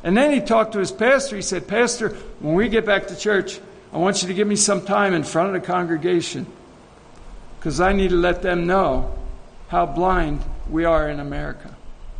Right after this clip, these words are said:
When you go to Kenya, you're gonna see some faith. Faith in hard conditions. But as we saw in Brazil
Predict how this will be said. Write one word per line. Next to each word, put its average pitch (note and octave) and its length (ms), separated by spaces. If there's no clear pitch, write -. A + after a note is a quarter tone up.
When E3 160
you F#3 120
go F#3+ 180
to E3+ 100
Kenya, F#3 460
you're C#3+ 220
gonna D3+ 180
see D3 240
some C3 220
faith. D3+ 500
Faith F3 380
in D3+ 140
hard D#3+ 300
conditions. D3 840
But D3+ 140
as D3+ 180
we E3+ 160
saw F3+ 380
in D#3 120
Brazil C#3+ 600